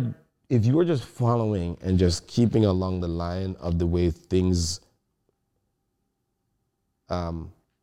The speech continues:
should be in, in, in, in, in, say, the perspective of, um,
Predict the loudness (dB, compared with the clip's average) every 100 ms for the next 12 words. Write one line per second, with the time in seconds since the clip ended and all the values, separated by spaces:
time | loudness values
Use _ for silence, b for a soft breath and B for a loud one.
0 | _ -2 2 2 2 2 2 0 -2 -2
1 | -4 -6 -6 -6 -6 -8 -8 -4 -4 -6
2 | -6 -4 -4 -2 0 2 0 -4 -4 -4
3 | -4 -4 -6 -4 -6 -6 -6 -6 -6 -12
4 | -16 _ _ _ _ _ _ _ _ _
5 | -8 -4 -4 -4 -8